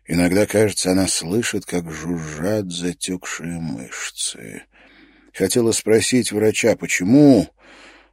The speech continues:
Почему всё тело колет, будто ты его отсидела.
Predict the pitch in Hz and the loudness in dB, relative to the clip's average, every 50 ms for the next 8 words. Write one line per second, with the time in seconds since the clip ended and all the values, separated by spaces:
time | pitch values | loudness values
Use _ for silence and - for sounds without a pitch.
0 | _ - - - - - 87 104 131 151 160 151 135 107 - - - - 95 90 | _ -14 -10 -8 -6 -4 0 4 6 8 10 10 8 6 4 0 -2 -2 -4 -4
1 | - - - 147 143 131 113 107 92 _ _ - - 123 143 151 147 131 120 107 | -4 0 2 4 4 4 4 0 -2 _ _ -2 2 4 6 6 6 6 4 0
2 | 98 92 110 123 - - - 107 - - 113 117 113 113 110 110 117 120 120 110 | -2 -2 -4 -4 -4 -4 -10 -8 -6 -4 -2 -2 0 0 -2 0 0 -2 -2 -2
3 | - - - - 120 120 117 120 120 117 110 95 82 76 71 67 | -4 -6 -6 -6 -8 -8 -6 -4 -2 0 0 0 -2 -2 -4 -8